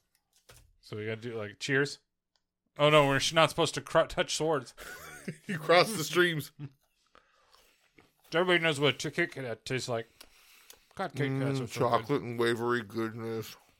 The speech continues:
Speaker 2: I can't remember someone recently saying they didn't like Kit Kats or something.
Speaker 1: Who doesn't like a Kit Kat?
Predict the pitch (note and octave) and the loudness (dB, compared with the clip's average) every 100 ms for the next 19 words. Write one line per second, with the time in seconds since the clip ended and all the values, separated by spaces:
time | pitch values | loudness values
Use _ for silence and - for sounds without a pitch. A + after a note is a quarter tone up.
0 | _ _ _ _ _ _ _ _ _ _ | _ _ _ _ _ _ _ _ _ _
1 | _ _ _ _ - _ _ _ - - | _ _ _ _ -20 _ _ _ -18 -18
2 | - F3+ G#3+ C#4+ B3+ C4 G3 A3 A3+ D#3+ | -4 -2 0 0 0 0 2 6 4 4
3 | F#3 G#3+ D#3 B2+ C#3+ C#3+ C#3 C3+ D3+ G#2 | 0 0 -4 -2 -2 2 2 2 -2 0
4 | C#3 D3+ A#2 - G2+ G2+ G2+ G2 G#2+ G#2+ | 0 0 -8 -4 -4 -4 -8 -6 -6 -6
5 | - - - - - - _ - C4 C4+ | -18 -20 -20 -20 -20 -20 _ -10 -8 -6
6 | C4 A3 D3+ D#3 D#3+ D3 A2 | -8 -8 -8 -10 -10 -10 -10